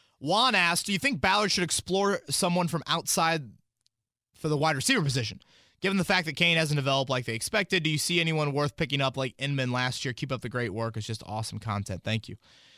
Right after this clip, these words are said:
Appreciate that, Juan. Um, you know, l-, l-, like I mentioned earlier, hindsight's so twenty twenty with the Hilton injury happening twenty-four hours after the trade deadline ends.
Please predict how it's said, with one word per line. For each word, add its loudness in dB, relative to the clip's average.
Appreciate 2
that, 0
Juan. 2
Um, 2
you 0
know, 2
l-, -4
l-, 2
like 0
I 4
mentioned 2
earlier, 0
hindsight's 0
so 0
twenty -2
twenty -2
with -6
the -8
Hilton -4
injury -2
happening -4
twenty-four -8
hours -4
after -12
the -18
trade -6
deadline -4
ends. 0